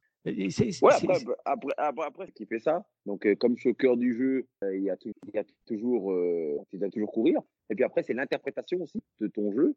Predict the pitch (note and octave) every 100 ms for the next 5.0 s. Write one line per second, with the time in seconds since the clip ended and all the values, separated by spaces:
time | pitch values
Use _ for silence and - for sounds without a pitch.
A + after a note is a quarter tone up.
0 | _ - F#2+ G#2 A2+ A2 B2 G#3+ A2+ F2+
1 | F2+ F#2 F2 _ _ - G#2 A2+ B2+ A2
2 | F#2 F#2+ G#2+ G#2+ G2 G2 F#2 G#2+ G#2+ -
3 | F#2 F#2 F2 G2 - C3+ - _ - E2+
4 | F2+ G2 A2+ F#2+ - - - - C4+